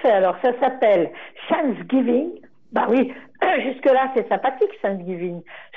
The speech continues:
Sauf que là, deux points, la semaine de l'horreur. Et là,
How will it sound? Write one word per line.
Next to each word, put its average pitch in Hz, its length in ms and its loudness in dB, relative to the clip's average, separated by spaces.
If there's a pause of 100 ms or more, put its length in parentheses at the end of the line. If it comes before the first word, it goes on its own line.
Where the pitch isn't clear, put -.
Sauf 339 220 0
que - 100 2
là, 311 260 4 (100)
deux 240 200 2
points, 320 320 -2 (260)
la 202 160 -2 (120)
semaine 240 340 -2
de 196 80 2
l'horreur. - 800 0 (680)
Et 180 100 2
là, 262 240 4